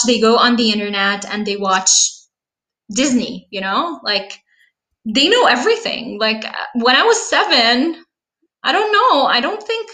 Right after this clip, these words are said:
I was discussing any of these topics. Like, I was playing with Barbies. <laughs> That's it. That was, like, I wanted a new Barbie and that was it. Like, if you could take me to Disneyland, that, that's my dream, you know?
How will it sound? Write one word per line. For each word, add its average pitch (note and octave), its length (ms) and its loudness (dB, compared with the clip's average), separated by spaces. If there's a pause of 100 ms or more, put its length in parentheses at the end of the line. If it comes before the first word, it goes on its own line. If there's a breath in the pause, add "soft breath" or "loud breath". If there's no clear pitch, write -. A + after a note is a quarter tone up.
I C#4 100 0
was A3+ 340 -6 (260)
discussing C4+ 600 -4
any G#4 280 -4
of A#3 120 -4
these G#3+ 240 -6
topics. - 520 -8
Like, A#3+ 160 -4
I F#4+ 140 2
was G#4 220 0
playing E4 240 -2
with A3 180 -2
Barbies. G#3+ 600 -4
<laughs> - 560 -8
That's - 320 -4
it. G4+ 260 -2 (260)
That E4 220 0
was, B3 200 -6
like, G#3+ 240 -2 (280 loud breath)
I B3+ 80 2
wanted D#4+ 400 4
a C4+ 40 -4
new F4 200 4
Barbie B3 360 0
and A#3 120 -2
that C4+ 180 2
was B3 180 -4
it. G#4 200 -6
Like, A3+ 160 -4
if - 180 -10
you B3+ 120 -6
could C#4 180 -6
take D4+ 180 -6
me D4+ 160 -4
to C#4+ 60 -8
Disneyland, E4+ 840 -2 (180)
that, F3+ 140 -10 (300)
that's D4+ 300 0
my G4 180 0
dream, D4 440 0
you G#3+ 120 -8
know? A#3 240 -4